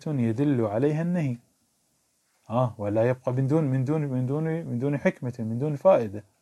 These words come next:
بل ومن ثبوت، بل ومن ثبوته، مو قلنا نفيه؟ لزم من نفيه حكمة،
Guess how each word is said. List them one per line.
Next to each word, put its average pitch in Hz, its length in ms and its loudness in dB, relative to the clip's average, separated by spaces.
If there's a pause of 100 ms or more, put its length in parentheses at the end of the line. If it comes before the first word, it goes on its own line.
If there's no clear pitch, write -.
(960)
بل 120 420 4
ومن 147 460 6
ثبوت، 123 600 -4
بل 117 540 -6
ومن 135 320 4
ثبوته، 160 1200 2 (180)
مو 123 100 -2
قلنا 143 220 4
نفيه؟ 160 540 2 (560)
لزم 127 280 2
من 147 220 4
نفيه 151 340 6
حكمة، 127 440 -2